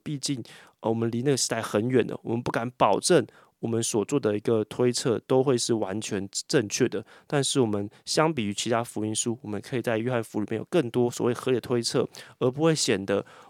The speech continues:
我们好像是自己，啊，乱读啊，乱把我们自己的想法套进去。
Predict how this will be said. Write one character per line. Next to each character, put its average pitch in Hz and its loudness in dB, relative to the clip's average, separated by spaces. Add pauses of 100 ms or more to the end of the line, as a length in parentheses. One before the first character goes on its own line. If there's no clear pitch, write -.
(120)
我 117 0
们 113 0
好 104 0
像 135 -2
是 131 -8
自 - -8
己， - -6 (160)
啊， - -8
乱 131 6
读 104 0
啊， 113 2
乱 139 4
把 110 0
我 101 0
们 101 -6
自 - -10
己 123 -2
的 107 -2
想 101 -8
法 110 -6
套 113 -4
进 110 -8
去。 113 -10